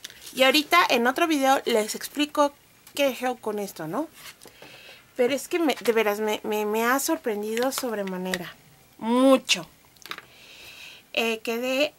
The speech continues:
así como en estado de impacto, casi zen. <laughs> ¡Eh, ya deja de pasarte! Llevo,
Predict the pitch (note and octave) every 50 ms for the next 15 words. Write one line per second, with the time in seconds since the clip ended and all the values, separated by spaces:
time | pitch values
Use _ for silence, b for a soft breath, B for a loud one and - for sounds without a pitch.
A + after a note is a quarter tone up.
0 | - - A#3 G#3+ - - A#3+ A#3 A#3 A#3 - B3 A#3+ A#3 G#3+ G3+ F#3+ F#3+ F#3+ G3
1 | - - A3 G#3+ G#3+ A3+ A#3 A#3 A3 G3+ F#3 F3+ F3+ _ - G#3 F#3+ F#3+ F#3+ -
2 | _ - - A3+ A3+ A3+ A#3 A#3+ A#3 - A#3 A#3 A#3 - A#3+ A3+ - - G3+ F#3
3 | F3+ G3+ - _ - - A#3 - - C#4+ - - D4 - - - _ _ _ -
4 | - E4+ G#4+ A4 G#4+ F#4 - - - F#4 G4 A4+ B4+ A#4 - F4+ F#4 F#4 - F#4+
5 | F#4+ G4 A4 G#4+ G#4 F#4 D4+ - - A#3 A3+ A#3+ A#3 - - C#4+ D4+ D#4+ E4 E4
6 | E4 _ - E4 D4+ D4 C#4+ C#4+ C#4 C4+ C4+ C#4+ - B B B B B B -
7 | - F4+ F#4+ -